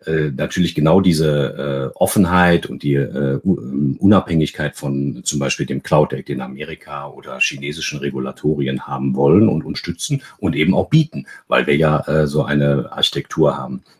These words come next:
die uns vollständig unabhängig macht. Deswegen, als Gaia X zwanzig neunzehn aus der Taufe gehoben wurde vom französischen und dem Amer-, äh, deutschen Wirtschaftsministerium, waren wir von Anfang an dabei und sind sogenannte Founding Members. Es gibt ja heute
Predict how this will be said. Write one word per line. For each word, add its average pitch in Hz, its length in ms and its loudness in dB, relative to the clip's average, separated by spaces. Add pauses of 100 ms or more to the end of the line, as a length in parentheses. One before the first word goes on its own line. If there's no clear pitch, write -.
(100)
die 78 80 2
uns - 160 -2
vollständig 71 520 -2
unabhängig - 520 -14
macht. - 220 -20 (220)
Deswegen, 95 360 4
als 78 180 4
Gaia 73 320 4
X 92 240 0
zwanzig 82 360 0
neunzehn 82 480 4
aus - 160 -2
der 73 120 -2
Taufe 101 320 0
gehoben 101 400 6
wurde 90 220 2
vom 67 200 -8
französischen 71 560 -8
und 69 160 -8
dem - 140 -16
Amer-, 67 240 -12
äh, 69 180 -4
deutschen 69 500 -2 (360)
Wirtschaftsministerium, 90 1040 2 (200)
waren 67 200 -6
wir 80 140 -2
von 82 160 -2
Anfang 80 300 0
an 71 120 -4
dabei 65 420 -2
und 78 160 -4
sind 76 160 -6
sogenannte 71 540 -2
Founding 71 460 -2
Members. 62 340 -10
Es - 120 -14
gibt - 180 -18
ja - 120 -18
heute - 300 -18